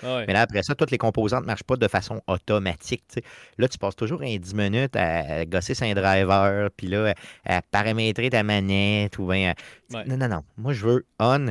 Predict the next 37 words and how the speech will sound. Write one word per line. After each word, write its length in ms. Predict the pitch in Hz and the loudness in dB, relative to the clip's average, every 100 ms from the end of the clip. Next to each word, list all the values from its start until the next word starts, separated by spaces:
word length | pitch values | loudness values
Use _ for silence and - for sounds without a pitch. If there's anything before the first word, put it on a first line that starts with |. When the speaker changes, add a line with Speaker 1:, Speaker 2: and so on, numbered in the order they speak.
| 87 | -6
Speaker 2:
puis 120 | - | -2
ça 160 | 92 | 0
marche, 400 | 85 104 135 - - | 0 0 -2 -10 -14
puis 80 | |
ça, 240 | - 120 123 | -2 2 4
ben, 240 | 85 80 | 2 -2
les 100 | 85 | -2
nouvelles 220 | 87 104 | 0 0
consoles, 400 | 101 98 85 123 | 0 -2 -2 -2
ben, 80 | 92 | -4
toutes 140 | - 95 | -8 -10
les 80 | - | -6
consoles 320 | 80 80 95 | -6 -4 -4
nous 80 | 82 | -4
le 80 | |
donnent, 260 | 76 107 107 | -4 -4 -4
mais 300 | 78 76 76 | -10 -10 -12
les 120 | 78 | -10
nouvelles 340 | 78 78 101 87 | -8 -6 -6 -6
sont 160 | - 73 | -8 -8
vraiment 300 | 80 82 76 | -6 -6 -6
bonnes 160 | 78 | -8
là-dessus, 300 | 73 - - | -8 -14 -16
là. 80 | 82 - _ 143 | -18 -20 _ -6
Speaker 1:
Ouais, 140 | 143 | -6
c'est 40 | |
parce 140 | 151 - | -4 -4
qu'une 140 | 147 | -4
console, 420 | 147 131 151 156 | -2 -2 -2 -4
c'est 100 | 143 | -4
facile, 320 | 127 113 139 120 | -10 -10 -8 -8
t'as 160 | 110 | -8
une 280 | 117 120 117 | -6 -6 -6
carte 200 | 120 110 | -6 -6
graphique, 420 | 107 104 123 120 | -6 -8 -8 -10
t'as 160 | - 104 | -10 -10
un, 280 | 117 113 113 | -8 -6 -6